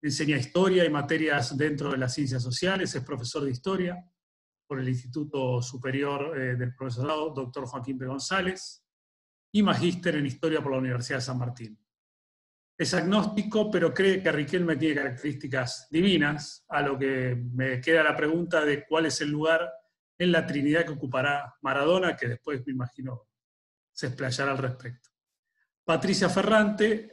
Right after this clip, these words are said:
es la coordinadora de unipe Digital, es docente e investigadora de unipe y del área de cultura de Flaxo Argentina, y se orienta, o sus investigaciones se orientan en lo que tiene que ver con las prácticas digitales.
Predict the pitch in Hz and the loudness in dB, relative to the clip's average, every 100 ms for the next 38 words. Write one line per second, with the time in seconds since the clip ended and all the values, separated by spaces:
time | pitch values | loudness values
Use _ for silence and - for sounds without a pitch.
0 | - 180 175 139 - 156 143 127 135 139 | 0 4 4 2 0 -2 -2 -2 -2 -2
1 | 143 156 170 156 143 151 160 151 135 131 | 0 2 4 4 4 2 2 2 2 0
2 | 127 120 120 - 127 143 127 202 220 - | 0 -2 -4 -8 -6 -4 0 0 0 -6
3 | - _ _ _ _ _ - 160 185 - | -14 _ _ _ _ _ -4 2 2 4
4 | 214 202 180 160 147 127 147 147 165 156 | 4 4 2 2 0 0 -2 0 2 2
5 | 151 170 202 208 208 208 _ - 170 151 | 2 2 0 0 -2 -4 _ -4 0 2
6 | 151 160 156 135 139 127 160 139 127 151 | 2 2 2 0 -4 -2 0 0 -2 -4
7 | - 143 127 151 185 185 185 165 139 127 | -4 -4 -4 -4 -2 0 0 0 -2 -4
8 | - 139 127 123 123 117 117 _ _ _ | -2 -2 0 0 -2 -6 -12 _ _ _
9 | _ _ 151 170 180 156 151 135 127 120 | _ _ 0 4 4 4 2 4 2 0
10 | - 147 127 143 131 123 156 131 143 139 | -4 -2 -2 0 0 0 0 0 -2 0
11 | 156 156 156 151 131 123 123 127 135 139 | 0 -2 -2 -2 -2 0 0 -2 -2 -2
12 | 131 135 143 135 123 - 131 123 123 127 | -2 -4 -6 -4 -4 -4 -6 -6 -8 -8
13 | 113 - - 131 123 131 123 120 - - | -8 -10 -14 -8 -8 -8 -10 -10 -12 -20